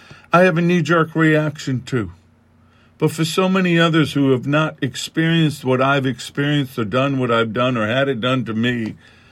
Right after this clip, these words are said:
"Ah, it's no big deal. It's a bunch of candy. We dressed up in some costumes. We have some fun." No, no, no, no, no, it's not.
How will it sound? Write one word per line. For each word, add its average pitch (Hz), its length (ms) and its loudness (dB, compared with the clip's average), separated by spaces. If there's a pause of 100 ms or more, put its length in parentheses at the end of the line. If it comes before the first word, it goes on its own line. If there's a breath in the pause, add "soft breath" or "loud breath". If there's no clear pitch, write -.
(220 soft breath)
"Ah, 190 400 0
it's - 160 -2
no 143 100 4
big 120 220 2
deal. 165 260 2
It's 156 140 -2
a 123 40 -6
bunch 139 240 0
of - 80 -10
candy. 156 460 2
We 123 120 0
dressed 135 300 -2
up 135 200 -4
in 117 40 -6
some 107 200 -6
costumes. 151 840 -2 (360 loud breath)
We 175 140 2
have 143 260 4
some 117 240 -2
fun." 104 400 -2 (240)
No, 175 340 -4
no, 147 540 -4
no, 190 420 -2
no, 185 300 2
no, 170 640 0
it's - 240 -6
not. 190 520 0